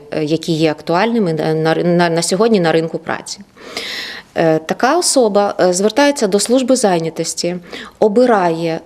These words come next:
серед, е, переліку професій та напрямків навчання, обирає той напрямок, який їй цікавий, і, е, може навчатися. Навчання відбувається як, е, в онлайн-формі,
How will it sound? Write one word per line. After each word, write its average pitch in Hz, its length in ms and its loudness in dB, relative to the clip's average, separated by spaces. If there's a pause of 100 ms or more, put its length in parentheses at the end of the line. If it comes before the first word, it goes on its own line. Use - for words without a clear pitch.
(180)
серед, 208 560 0
е, 170 300 0
переліку 202 460 2
професій 185 640 0
та 180 160 0
напрямків 175 640 -2
навчання, 320 560 0 (360)
обирає 180 640 2
той 170 300 4
напрямок, 160 580 -2
який 165 380 0
їй 165 120 2
цікавий, 165 680 -4 (500)
і, 294 320 4 (120)
е, 190 340 2
може 226 480 2 (400)
навчатися. - 760 -4 (520)
Навчання 320 440 2
відбувається 226 680 2
як, 220 360 0 (120)
е, 185 180 2
в 170 200 -6
онлайн-формі, 254 960 2